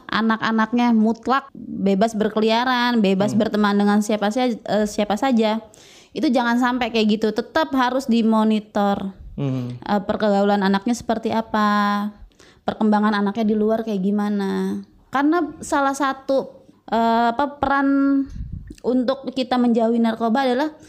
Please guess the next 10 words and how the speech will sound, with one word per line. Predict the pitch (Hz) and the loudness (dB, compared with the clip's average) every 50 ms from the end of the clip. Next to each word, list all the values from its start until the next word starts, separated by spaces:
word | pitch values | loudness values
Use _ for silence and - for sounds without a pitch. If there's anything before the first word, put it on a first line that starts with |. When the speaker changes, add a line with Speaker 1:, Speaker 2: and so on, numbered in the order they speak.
| - - _ | -20 -10 _
Speaker 1:
kedekatan | - 269 226 262 - 269 277 - 277 277 | -2 0 0 0 0 -2 -2 0 0 0
keluarga. | 277 285 277 277 277 277 262 202 185 170 - - - - - | 0 0 0 0 -2 -2 -4 -4 -6 -6 -6 -12 -18 -18 -4
Speaker 2:
Komunikasi | - 131 120 123 123 123 117 123 127 120 - - 123 107 | -2 0 2 2 2 2 2 2 0 0 0 2 2 4
ya? | 98 | 4
Speaker 1:
Komunikasi | 233 240 254 262 254 254 247 247 254 277 | 4 4 2 2 2 0 0 -2 0 0
yang | 269 254 | 0 2
baik | 240 220 240 226 | 2 0 0 0
dengan | 214 202 202 202 | -2 -2 -2 -2
keluarga. | 202 196 196 190 185 185 185 175 175 170 - - | -2 -4 -2 -2 -2 -4 -4 -6 -6 -8 -8 -8
Speaker 2:
Hmm. | - 135 127 127 123 123 123 123 120 117 | -6 -4 -2 -2 -2 -2 -4 -4 -6 -8